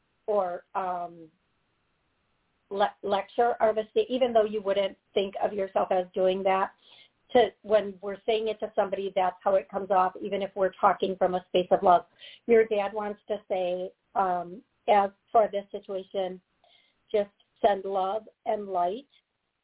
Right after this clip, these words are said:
and, um, don't, don't try to,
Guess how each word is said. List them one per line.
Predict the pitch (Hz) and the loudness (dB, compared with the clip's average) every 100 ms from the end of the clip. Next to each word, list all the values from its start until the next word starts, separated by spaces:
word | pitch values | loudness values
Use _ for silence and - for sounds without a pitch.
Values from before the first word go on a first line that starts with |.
| _ _ _ - | _ _ _ -4
and, | 208 180 175 170 175 _ - | -2 -2 -8 -12 -18 _ -6
um, | 185 175 175 170 170 214 _ - | -4 -4 -6 -12 -16 -20 _ 0
don't, | 202 190 226 240 _ _ _ _ _ _ 196 | 2 2 -2 -8 _ _ _ _ _ _ 2
don't | 208 208 - | 4 4 0
try | 233 208 202 | 2 2 0
to, | - 202 190 185 | -8 -4 -2 -4